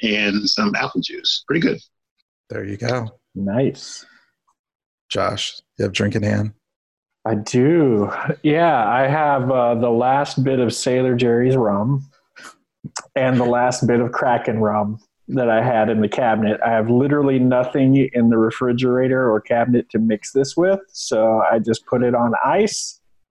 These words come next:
Speaker 3: and I'm gonna power through like a champion.
Speaker 2: There you go. Ice.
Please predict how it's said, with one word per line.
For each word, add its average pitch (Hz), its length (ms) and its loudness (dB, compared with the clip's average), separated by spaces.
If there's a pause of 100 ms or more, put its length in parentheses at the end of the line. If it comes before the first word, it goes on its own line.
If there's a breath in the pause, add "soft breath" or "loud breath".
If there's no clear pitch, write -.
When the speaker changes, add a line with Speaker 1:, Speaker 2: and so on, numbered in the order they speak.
(380)
Speaker 3:
and 110 160 0
I'm 110 160 0
gonna 110 280 0
power 113 440 2
through 127 440 2 (220)
like 110 220 0
a 120 60 -4
champion. 101 560 -2 (560)
Speaker 2:
There 107 100 -2
you 104 60 -4
go. 98 140 -4
Ice. 104 520 -4